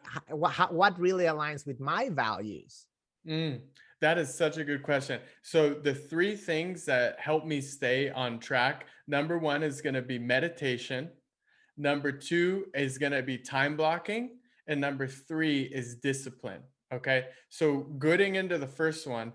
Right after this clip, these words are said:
Speaker 2: meditation. So my, my wife and I do a guided meditation every day. It's twelve minutes. You can find it on my YouTube channel, or Peter, I could send it to you and your,
Speaker 1: Yeah,
Speaker 2: your
Speaker 1: please do.
Speaker 2: viewers. It's amazing because it helps you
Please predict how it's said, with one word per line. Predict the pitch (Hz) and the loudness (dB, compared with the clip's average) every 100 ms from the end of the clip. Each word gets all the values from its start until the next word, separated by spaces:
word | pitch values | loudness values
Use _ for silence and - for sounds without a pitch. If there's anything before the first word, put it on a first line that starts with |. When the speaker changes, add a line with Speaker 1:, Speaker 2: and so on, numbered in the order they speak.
| _ _ | _ _
Speaker 2:
meditation. | 147 143 151 147 143 139 135 117 | 0 2 2 0 -2 -2 -4 -8
So | - 139 | -4 -4
my, | 127 131 131 135 | -2 -2 -4 -8
my | 143 143 127 | -2 0 2
wife | 135 156 185 | 4 2 0
and | 156 | 0
I | 143 | 0
do | 143 135 | 0 -2
a | |
guided | 127 113 127 156 | 2 4 4 2
meditation | 147 147 151 151 131 131 123 | 2 2 0 -2 -4 -4 -6
every | - 127 165 | -4 -2 -2
day. | 151 135 | -2 -2
It's | 139 - | -2 -4
twelve | - 151 156 | -2 2 2
minutes. | 147 147 147 | 0 -2 -6
You | 135 | -8
can | 135 | -8
find | 123 139 147 | -4 -2 0
it | 147 | 0
on | 139 | -2
my | 139 131 127 - - 151 | -2 -2 -2 -8 -14 -4
YouTube | 165 160 170 - | -4 -2 -6 -2
channel, | 160 156 151 151 | 0 2 2 0
or | 131 | -2
Peter, | 127 151 151 | -2 2 4
I | 139 | 6
could | 131 131 | 4 -2
send | - 147 143 | -4 -2 0
it | 135 | -2
to | 143 | -4
you | 143 143 | -2 -2
and | 135 | -2
your, | 127 127 - | -4 -6 -12
Speaker 1:
Yeah, | 131 147 | -12 -8
Speaker 2:
your | 147 | -8
Speaker 1:
please | 131 117 | -6 -4
do. | |
Speaker 2:
viewers. | 143 139 139 - _ _ _ _ | 0 0 0 -14 _ _ _ _
It's | 170 - | -6 -2
amazing | 170 170 190 208 202 170 | -2 2 2 2 -2 -4
because | 165 175 170 160 - - _ | -4 4 6 6 -2 -16 _
it | 151 | -2
helps | 147 170 190 - | 2 2 0 -6
you | 208 196 180 156 | -2 -2 -2 -4